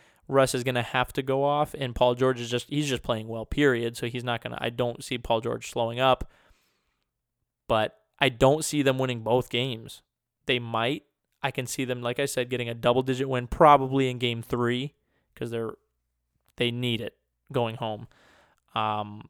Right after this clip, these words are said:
but I can't see Russ stepping up for both, honestly. I just don't see it. Maybe, we'll see. Maybe they tie the series up. I think the Blazers come back to Portland,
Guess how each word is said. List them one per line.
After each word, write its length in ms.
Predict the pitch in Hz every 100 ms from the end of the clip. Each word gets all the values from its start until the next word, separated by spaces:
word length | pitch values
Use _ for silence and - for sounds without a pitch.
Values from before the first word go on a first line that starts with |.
| _ _ _
but 100 | -
I 120 | 117 117
can't 420 | - 139 131 -
see 360 | - - 123
Russ 300 | 120 123 117
stepping 480 | - - 120 - 117
up 280 | 117 127 -
for 160 | - 120
both, 520 | 110 - 117 110 -
honestly. 420 | 123 117 113 - 110
I 80 |
just 180 | 117 110
don't 160 | 117 117
see 120 | 123
it. 80 | 117
Maybe, 480 | 135 143 147 143 139
we'll 200 | 135 139
see. 160 | -
Maybe 200 | 135 135
they 100 | 135
tie 200 | 131 131
the 60 | 127
series 300 | - 131 127
up. 200 | 127 - - - - _
I 160 | 135 123
think 200 | 131 117
the 60 |
Blazers 480 | 120 120 117 117 113
come 260 | - 113 110
back 340 | 117 113 -
to 260 | - 117 113 -
Portland, 640 | - 170 180 160 156